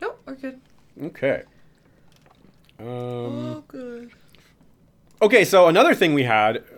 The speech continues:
Speaker 2: uh, again, not too many details just yet. We'll, we'll deal with them individually as we get to them. But there was several examples of just really overt magic.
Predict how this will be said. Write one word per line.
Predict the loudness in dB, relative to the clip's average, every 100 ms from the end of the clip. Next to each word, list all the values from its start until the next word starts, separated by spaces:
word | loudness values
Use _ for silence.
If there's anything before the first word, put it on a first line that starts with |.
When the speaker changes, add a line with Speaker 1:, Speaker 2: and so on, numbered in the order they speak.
| -20 _
Speaker 2:
uh, | -8 -4 -4 -6 -10 -16 -10
again, | -2 0 0 -4 -6
not | -4 -4 -4
too | -6
many | -4 -2
details | -2 0 0 0
just | 0
yet. | 2 4
We'll, | 2 0
we'll | -2
deal | 0 0
with | 0
them | -2
individually | -2 0 0 0 0 2
as | 2 0
we |
get | -2 -2
to | -4
them. | -8 -10 -16 -8
But | 4
there | 6 6
was | 4 -2
several | -4 4 4 6 4
examples | 2 0 0 0 -2 -2
of | -2 -4
just | 0 0 0 -12 -20 _ _ _ -16
really | -10 -4 -2 -2 -2 -2
overt | 0 0 0 -2 0 0 -2
magic. | -4 -2 -4 -8 -16 -20 -20